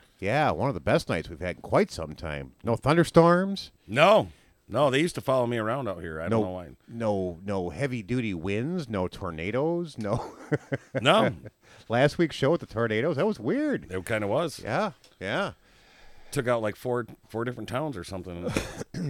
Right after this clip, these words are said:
Speaker 2: I know Armada was the closest. They got some of the roofs, uh, roofs ripped off over there. Yeah.
Speaker 1: Yeah.
Speaker 2: I seen the video. It's pretty wild. You see it just coming. It's in the background. You just see it coming, and then all of a sudden the roof just,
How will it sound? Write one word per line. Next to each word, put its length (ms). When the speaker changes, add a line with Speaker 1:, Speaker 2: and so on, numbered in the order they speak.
Speaker 2:
I 40
know 180
Armada 400
was 140
the 60
closest. 420
They 80
got 260
some 160
of 80
the 60
roofs, 240
uh, 180
roofs 240
ripped 200
off 240
over 160
there. 220
Yeah. 120
Speaker 1:
Yeah. 300
Speaker 2:
I 60
seen 220
the 40
video. 340
It's 120
pretty 180
wild. 360
You 80
see 180
it 100
just 200
coming. 320
It's 220
in 80
the 60
background. 440
You 60
just 120
see 120
it 80
coming, 340
and 80
then 140
all 100
of 60
a 20
sudden 140
the 80
roof 180
just, 160